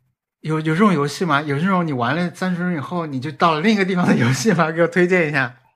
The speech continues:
<laughs> 对，确实是这个心态啊。但是呢，我跟你说，你，你现在打这个 BOSS 有两个点，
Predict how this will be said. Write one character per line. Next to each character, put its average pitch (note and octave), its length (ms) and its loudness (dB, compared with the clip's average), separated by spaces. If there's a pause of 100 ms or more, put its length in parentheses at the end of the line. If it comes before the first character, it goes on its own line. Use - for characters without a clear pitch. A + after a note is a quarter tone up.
(560)
<laughs> - 840 -20
对， F#3+ 280 2 (360)
确 D4 180 0
实 G#3+ 160 4
是 C4+ 80 0
这 B3+ 80 -2
个 F3 120 2
心 F#3 180 -4
态 F#3+ 180 0
啊。 G#2 280 -8
但 B3+ 180 4
是 A3+ 160 2
呢， B2+ 300 0 (1040)
我 D#3 160 -4
跟 F#3+ 100 2
你 G#3+ 60 2
说， F#3 160 2
你， C3 400 -4
你 C#3 160 -4
现 A#2+ 40 -6
在 A3 100 4
打 A#2 180 0
这 C#3 60 2
个 D#3 80 4
BOSS D3 260 2
有 C3+ 80 -2
两 B2+ 200 -2
个 B2+ 300 -4 (840)
点， F#2+ 300 -10